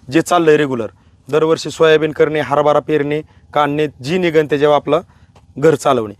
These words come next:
पण ह्याच्यात आपल्याला जर असं वाटत असेल की मी जन्माला आलोय, मला काहीतरी सिद्ध करून दावायचंय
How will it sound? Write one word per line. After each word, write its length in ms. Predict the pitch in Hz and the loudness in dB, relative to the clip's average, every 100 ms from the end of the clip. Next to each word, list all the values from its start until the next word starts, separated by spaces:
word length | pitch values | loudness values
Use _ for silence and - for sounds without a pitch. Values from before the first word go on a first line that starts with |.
| _ _ | _ _
पण 100 | 175 | -2
ह्याच्यात 240 | 160 175 196 - | 0 0 0 -4
आपल्याला 400 | - 160 - 202 | -4 -2 0 2
जर 80 | 208 | 2
असं 180 | 202 196 | 2 2
वाटत 200 | 202 190 | 2 2
असेल 220 | 185 156 139 | 0 -2 -6
की 100 | 180 | -8
मी 280 | 190 214 | -4 -2
जन्माला 380 | 214 214 185 175 | 2 2 4 2
आलोय, 280 | 165 131 135 - _ _ | 2 0 -6 -12 _ _
मला 140 | 151 220 | 0 0
काहीतरी 400 | 240 240 185 240 | 2 0 0 -4
सिद्ध 300 | - 208 226 | -6 -2 0
करून 280 | 220 233 226 | 2 2 4
दावायचंय 540 | 220 208 175 131 156 | 4 4 2 -2 -8